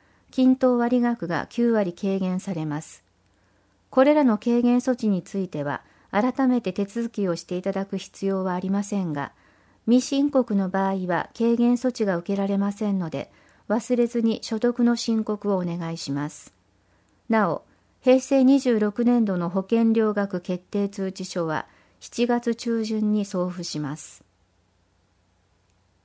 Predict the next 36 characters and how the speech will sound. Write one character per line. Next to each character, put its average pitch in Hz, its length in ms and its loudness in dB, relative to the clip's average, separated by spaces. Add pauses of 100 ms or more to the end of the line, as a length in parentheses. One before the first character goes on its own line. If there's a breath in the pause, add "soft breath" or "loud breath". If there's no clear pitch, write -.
(300)
国 277 300 8
民 302 240 10
年 302 260 8
金 277 240 4
保 254 200 4
険 277 280 6
料 196 320 2
免 247 260 6
除 254 140 2
申 254 280 4
請 190 300 -2
は 147 220 -2 (320 soft breath)
七 - 280 -2
月 240 260 0
一 214 300 -2
日 202 240 -2
か 175 140 -6
ら。 - 180 -8 (1080)
問 247 200 6
い 247 60 6
合 233 100 4
わ 233 120 4
せ 233 140 -2
先、 202 460 -6 (600)
健 262 200 6
康 262 280 8
保 240 120 4
険 233 320 2
課、 - 340 -2 (220)
国 277 300 4
保 202 140 4
介 240 280 0
護 185 120 2
年 190 260 0
金 202 280 -2
班。 135 260 -10